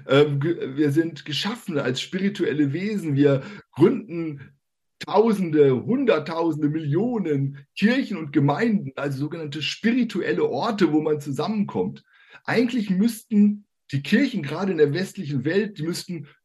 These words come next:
überlaufen. Aber das passiert nicht. Warum denn? Und dann merken wir,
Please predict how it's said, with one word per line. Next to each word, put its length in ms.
überlaufen. 960
Aber 180
das 120
passiert 360
nicht. 220
Warum 280
denn? 320
Und 80
dann 160
merken 320
wir, 380